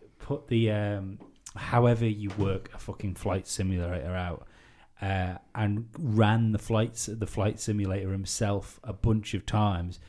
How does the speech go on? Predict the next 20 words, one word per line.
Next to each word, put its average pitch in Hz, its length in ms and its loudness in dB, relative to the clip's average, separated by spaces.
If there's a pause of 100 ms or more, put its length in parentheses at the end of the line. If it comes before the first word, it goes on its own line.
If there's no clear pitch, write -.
(240)
And 101 220 -12
every 110 320 0
time 104 300 -2
he 101 80 0
got - 220 -4
to 104 120 -8
a - 20 -6
certain 101 440 0
st-, - 340 -10
stress - 320 -2
point, 90 440 -6 (260)
that 107 340 0
part 101 280 2
of 101 120 -8
the 104 60 -6
plane 101 360 -2
broke 107 360 0
in 98 100 -2
the 95 60 -4
sim. 113 360 0